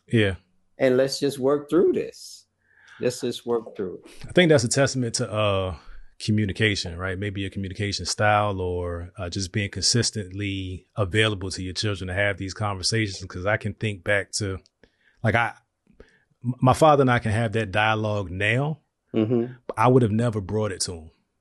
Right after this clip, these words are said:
Speaker 1: right? If I'm feeling a
Speaker 2: Okay.
Speaker 1: certain way that conflicts with the way he's feeling, I never felt like I was, like, the environment afforded me that luxury to do
Speaker 2: Gotcha.
Speaker 1: that. So that's,
Speaker 2: Gotcha.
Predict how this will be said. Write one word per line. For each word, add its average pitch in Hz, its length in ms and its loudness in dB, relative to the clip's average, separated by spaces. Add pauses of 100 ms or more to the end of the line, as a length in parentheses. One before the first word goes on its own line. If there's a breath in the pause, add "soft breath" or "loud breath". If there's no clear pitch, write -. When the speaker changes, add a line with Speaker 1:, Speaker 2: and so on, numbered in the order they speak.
(200)
Speaker 1:
right? 95 200 4
If 92 120 -4
I'm 113 120 2
feeling 110 300 6
a - 20 -2
Speaker 2:
Okay. 101 80 4
Speaker 1:
certain 107 320 2
way 107 160 0
that 98 180 -4
conflicts 104 460 -4
with 92 200 -12
the 101 80 -8
way 107 200 -2
he's 110 280 0
feeling, 95 380 -4
I 95 80 -4
never 104 320 -2
felt 110 380 -2
like 95 220 -4
I 101 120 -2
was, 98 460 -2 (1000)
like, 107 200 2
the 110 120 2
environment 104 720 0
afforded 139 600 2
me 92 360 -6 (100)
that 95 220 -2
luxury 92 680 -2 (140)
to 101 160 4
do 113 100 6
Speaker 2:
Gotcha. 98 120 0
Speaker 1:
that. 87 260 -2
So 98 220 -2
that's, 107 300 4
Speaker 2:
Gotcha. 90 360 -2